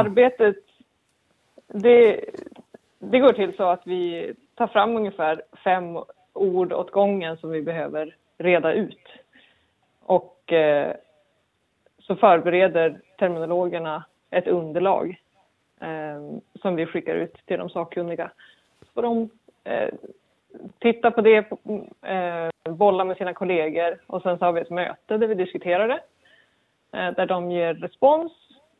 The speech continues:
och sen, eh, reviderar vi och efter det kan vi vara klara eller så måste vi ta det flera omgångar.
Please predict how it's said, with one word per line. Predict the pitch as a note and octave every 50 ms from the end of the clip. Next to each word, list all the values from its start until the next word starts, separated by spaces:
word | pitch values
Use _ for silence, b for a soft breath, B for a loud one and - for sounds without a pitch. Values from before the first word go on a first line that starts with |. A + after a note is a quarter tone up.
| _ _ _ _ _ _ _ _ _
och | - G#3 G#3
sen, | G#3+ - A3 G#3+ G#3 G3+ G3+ G3+
eh, | G3 G3 F#3+ F#3 F#3 F3+ E3 - - _ _ _ -
reviderar | - G#3+ A#3+ A3 A#3 F#3+ F#3 F3 F3 E3+ E3
vi | - - D3+ D#3 -
och | G#2+
efter | G3 G3+ - -
det | A3 A3+
kan | A#3+ - A#3+ A3
vi | A#3 A#3
vara | G#3+ A3
klara | A3 - G#3 F#3 E3 E3+ G#3 A3+
eller | G#3+ G#3 A3
så | - A3+
måste | A3 A3 - G3+
vi | F#3 F3+
ta | - D#3+
det | D3+ -
flera | - - - - -
omgångar. | - - - - - -